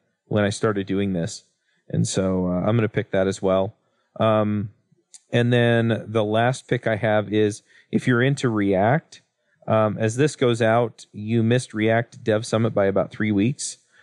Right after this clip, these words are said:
but you can still get the videos. So if you go to react dev summit dot com, you can buy a ticket. And, uh, I think it'll be on the Eventbrite system, but you'll be able to then just go in and watch the videos, uh, from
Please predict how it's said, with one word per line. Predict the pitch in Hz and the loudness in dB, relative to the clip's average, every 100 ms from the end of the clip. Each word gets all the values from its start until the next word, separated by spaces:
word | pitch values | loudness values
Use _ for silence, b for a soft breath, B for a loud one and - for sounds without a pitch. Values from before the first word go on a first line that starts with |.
| b _ | b _
but | 117 110 | -2 0
you | 113 | -2
can | 110 | -2
still | - 113 | -2 -2
get | 107 101 | 0 -4
the | 95 | -2
videos. | 95 90 87 - - _ _ | -2 0 -4 -6 -10 _ _
So | - | -4
if | 110 | -2
you | 110 | 0
go | 110 | 0
to | 107 | 2
react | 104 104 - | 2 0 0
dev | 101 | -4
summit | - 104 90 | 0 -4 0
dot | 101 - | -2 0
com, | 101 101 | -4 -2
you | 101 | -4
can | 98 | -2
buy | 92 | -2
a | 92 | -2
ticket. | - 95 98 - b b b - | -4 -4 -4 -6 b b b -2
And, | 101 98 95 95 98 | 0 2 0 -2 0
uh, | 90 90 90 101 _ _ _ _ - | 0 2 0 -4 _ _ _ _ -6
I | 110 | -2
think | 151 139 | 0 0
it'll | 123 | -2
be | 113 120 | 0 2
on | 113 107 | 2 2
the | 101 | 0
Eventbrite | 101 110 104 101 104 101 - - _ _ _ _ _ _ _ | 0 -2 -2 0 0 -2 -8 -20 _ _ _ _ _ _ _
system, | - - 131 - 110 104 | -8 -2 -2 0 -2 -2
but | 104 - | -4 0
you'll | 113 | 0
be | 110 107 | 2 0
able | 104 104 | 0 -2
to | 101 | -2
then | 98 98 | -2 0
just | 98 95 | 0 -2
go | - 95 | 0 0
in | 95 95 90 | 0 -2 -4
and | 90 - _ _ _ | -6 -12 _ _ _
watch | 107 117 107 - | -2 0 0 -4
the | 101 | -4
videos, | 104 101 98 95 - - | -2 0 0 0 -4 -8
uh, | 95 92 | -2 0
from | 90 - 104 98 98 | -2 -2 -2 -2 -4